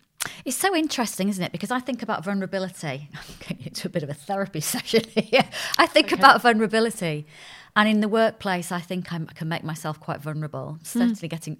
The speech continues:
Speaker 1: much better at that than I used to be. I think that
Speaker 2: Mm.
Speaker 1: comes with age. But in my personal life, I'm terrible.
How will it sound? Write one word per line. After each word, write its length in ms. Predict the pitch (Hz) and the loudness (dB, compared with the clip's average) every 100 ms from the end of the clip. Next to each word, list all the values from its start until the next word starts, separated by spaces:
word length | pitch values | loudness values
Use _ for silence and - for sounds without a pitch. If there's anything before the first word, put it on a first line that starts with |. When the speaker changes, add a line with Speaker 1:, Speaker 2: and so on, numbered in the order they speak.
| 156 | -6
Speaker 1:
much 380 | 151 175 170 | -2 -2 -2
better 240 | 156 151 156 | -6 -6 -6
at 20 | |
that 120 | 147 | -4
than 100 | 147 | -4
I 80 | 147 | -6
used 260 | 147 160 - | -6 -8 -8
to 40 | 151 | -10
be. 100 | 139 | -10
I 60 | |
think 160 | 147 214 | -6 -2
that 60 | |
Speaker 2:
Mm. 140 | 214 185 | 0 -2
Speaker 1:
comes 120 | 180 | -4
with 120 | 151 | -6
age. 280 | 156 151 143 - | -6 -6 -8 -8
But 140 | - - - - - | -10 -12 -20 -12 -4
in 100 | 202 | -2
my 120 | 165 | -2
personal 480 | - 220 220 165 135 | -2 -2 -2 -6 -8
life, 220 | 123 156 | -8 -8
I'm 80 | 156 | -8
terrible. 460 | 160 208 208 - | -6 -4 -6 -10